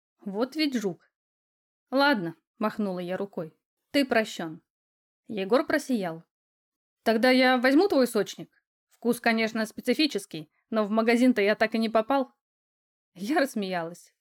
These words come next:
Он неисправим. После завтрака, прошедшего довольно мирно, я заторопилась. Мне теперь точно опаздывать нельзя.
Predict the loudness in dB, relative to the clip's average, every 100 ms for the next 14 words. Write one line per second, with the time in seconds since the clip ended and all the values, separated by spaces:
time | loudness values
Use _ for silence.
0 | -2 2 4 4 0 -2 -2 -2 -8 -14
1 | _ _ _ _ _ _ _ _ 0 2
2 | 2 2 2 0 -2 -2 0 0 -2 -4
3 | -4 -2 -2 -2 -4 -2 2 4 4 2
4 | 2 -2 -4 -8 -8 -12 -16 -18 -20 _
5 | _ -8 -2 0 0 0 -2 0 -4 -4
6 | -6 -4 -4 -6 -8 -6 -6 -6 -8 -8